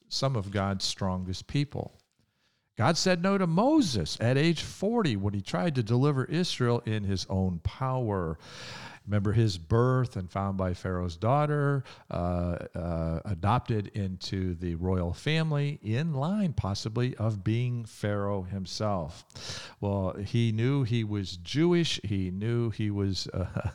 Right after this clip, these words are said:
<laughs> his people were in subjection to, uh, merciless subjection to the Egyptians. And he tried and failed to deliver his people at age forty when he slew the Egyptian taskmaster who was abusing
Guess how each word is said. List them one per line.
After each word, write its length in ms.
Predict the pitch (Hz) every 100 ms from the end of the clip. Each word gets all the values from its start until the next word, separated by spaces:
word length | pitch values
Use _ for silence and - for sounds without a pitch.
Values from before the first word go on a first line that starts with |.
| - -
<laughs> 260 | 92 110 -
his 180 | 107
people 440 | - 123 117 113 104
were 260 | 104 98 104
in 440 | 98 95 92 92
subjection 920 | - - - 92 95 123 127 - 117 113
to, 340 | - 104 101 -
uh, 200 | 87 85
merciless 720 | 92 156 - 101 85 76 - -
subjection 840 | 135 - 95 92 90 - - 85 82
to 240 | - 92
the 140 | 87 90
Egyptians. 720 | 85 82 117 117 127 120 - - - - - -
And 120 | 110
he 60 | 113
tried 800 | - 185 208 175 98 80 76 92 _ _ _ _ _
and 160 | 120 107
failed 560 | 123 113 101 87 85 87 _ _ -
to 100 | -
deliver 380 | 101 104 107 107
his 180 | 107 101
people 560 | - 113 101 92 82 80 _ _ _ _ _ _ _ _ _ -
at 140 | 110 98
age 240 | 98 95
forty 420 | - - 110 95
when 200 | 87 87
he 260 | 87 104 95
slew 420 | - - 113 117
the 200 | 110 101
Egyptian 580 | 90 85 98 98 - 90
taskmaster 880 | - 117 123 - 95 85 - 92 87
who 120 | 92
was 220 | 87 82
abusing 680 | 85 80 92 101 90 87 87